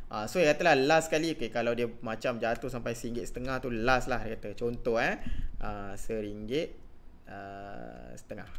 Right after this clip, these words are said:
katakan. Ah, contoh. Ah, so, jadi, maka, ah, so, maknanya bila ni kira macam, ataupun dalam, dalam, ah, another term,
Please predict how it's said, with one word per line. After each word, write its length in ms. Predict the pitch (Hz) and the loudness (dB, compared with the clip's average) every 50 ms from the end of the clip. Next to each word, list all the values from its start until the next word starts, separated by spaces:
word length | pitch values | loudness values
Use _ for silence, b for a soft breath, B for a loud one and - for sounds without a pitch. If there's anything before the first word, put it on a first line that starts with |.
| - - - | -8 -8 -8
katakan. 320 | - - - 67 60 - - - - - - - - - - - - - - - - - - - - - - - - - - - - - - - - - | -8 -8 -8 -8 -8 -8 -6 -6 -8 -8 -8 -12 -14 -16 -16 -14 -14 -12 -12 -12 -10 -10 -10 -10 -12 -12 -14 -12 -12 -12 -10 -10 -10 -12 -12 -12 -10 -8
Ah, 240 | - - 92 - - - - | -4 -2 0 0 0 0 -2
contoh. 320 | - 104 101 104 104 98 - B B B B B B B - - | -6 -8 -8 -6 -6 -6 -6 B B B B B B B -10 -10
Ah, 80 | 95 | -10
so, 160 | 104 - - 139 | -8 -6 0 4
jadi, 240 | 151 160 - 262 | 4 4 4 4
maka, 640 | 269 214 - - - - 339 254 220 240 277 415 - - B B B B B - - | 2 2 0 0 0 4 6 8 8 8 6 4 0 -10 B B B B B -18 -12
ah, 320 | - 113 113 110 110 117 - | -6 -4 -4 -2 -4 -4 -2
so, 80 | 202 | -2
maknanya 400 | 202 185 175 185 214 226 254 247 | 0 0 0 0 2 2 2 2
bila 320 | 214 220 214 214 220 220 220 202 | 2 2 4 6 6 6 6 6
ni 160 | 214 240 233 | 4 0 -2
kira 160 | - 233 208 214 | 0 0 0 2
macam, 400 | 202 196 196 202 190 190 185 - | 0 0 0 0 0 -2 -2 -2
ataupun 480 | - - - 165 160 - 185 185 185 | -4 -2 -2 -2 -2 -2 -2 -2 0
dalam, 560 | 165 147 139 143 139 143 139 143 147 143 127 | 2 2 4 2 2 0 0 -4 -4 -4 -2
dalam, 640 | 127 120 120 123 127 123 123 123 120 120 120 120 120 - - | 0 0 2 2 2 2 0 -2 -6 -8 -8 -10 -12 -14 -12
ah, 320 | - 113 117 117 110 - | -8 -6 -6 -4 -4 -4
another 400 | 135 127 127 139 139 156 151 156 - - | -2 0 0 2 4 4 4 4 4 4
term, 240 | 135 135 156 214 | 4 4 4 2